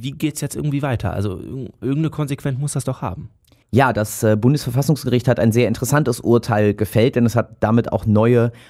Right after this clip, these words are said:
Speaker 2: Maßstäbe gesetzt. Das Bundesverfassungsgericht hat erklärt, dass die Partei definitiv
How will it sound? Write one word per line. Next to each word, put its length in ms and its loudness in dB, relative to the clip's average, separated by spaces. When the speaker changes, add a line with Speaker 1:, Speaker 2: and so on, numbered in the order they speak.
Speaker 2:
Maßstäbe 760 0
gesetzt. 300 -4
Das 120 -4
Bundesverfassungsgericht 840 0
hat 100 -2
erklärt, 480 0
dass 160 -2
die 100 2
Partei 480 0
definitiv 960 2